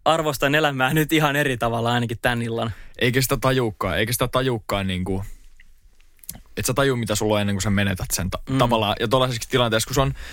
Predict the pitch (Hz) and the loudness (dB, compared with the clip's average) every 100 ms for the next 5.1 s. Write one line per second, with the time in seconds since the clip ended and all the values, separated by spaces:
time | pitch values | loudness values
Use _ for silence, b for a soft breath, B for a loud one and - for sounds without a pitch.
0 | B B - 143 160 170 143 165 156 151 | B B 0 2 2 0 0 2 2 2
1 | 127 120 113 110 113 117 107 104 110 98 | 2 2 4 4 4 4 2 0 0 0
2 | 92 135 - 131 117 107 _ _ - - | 2 2 4 2 2 -2 _ _ -16 0
3 | 180 196 139 120 123 117 104 120 196 160 | 2 4 2 2 2 2 -2 0 0 2
4 | 120 131 143 110 98 98 101 107 113 117 | 2 2 2 2 0 0 0 0 2 0